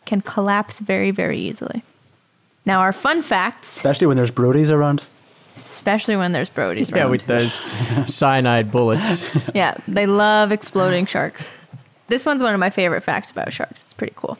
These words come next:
Speaker 1: Not all sharks. Some species of sharks are able to reproduce asexually. They have recorded a couple events on leopard sharks or zebra sharks in captivity.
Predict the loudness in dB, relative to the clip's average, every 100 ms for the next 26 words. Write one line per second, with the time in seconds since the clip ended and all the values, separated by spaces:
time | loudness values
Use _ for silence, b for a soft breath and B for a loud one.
0 | 0 0 0 -2 -4 -8 -10 -16 b b
1 | b _ -4 0 0 0 -2 -2 -2 -4
2 | -4 -2 -2 -2 -4 -2 0 0 0 0
3 | 0 -2 -2 0 0 0 0 2 2 0
4 | -2 0 2 0 -2 -4 -8 -8 -8 -12
5 | _ b b b b b -4 0 2 2
6 | 0 -2 0 2 2 2 2 0 -2 -2
7 | 0 2 2 0 0 0 0 -2 -6 -4
8 | 0 2 2 0 0 -4 -8 _ -4 -2
9 | 0 0 0 0 0 0 -4 -2 0 0
10 | 2 0 0 0 0 -2 -8 -4 -4 -2
11 | -6 -4 -2 -2 0 -2